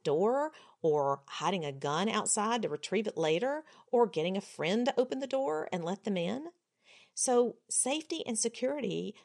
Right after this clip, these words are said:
for our kids at school can't just be about one thing, one measure.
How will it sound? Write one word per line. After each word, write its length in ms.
for 160
our 140
kids 340
at 100
school 520
can't 340
just 200
be 80
about 260
one 220
thing, 380
one 300
measure. 500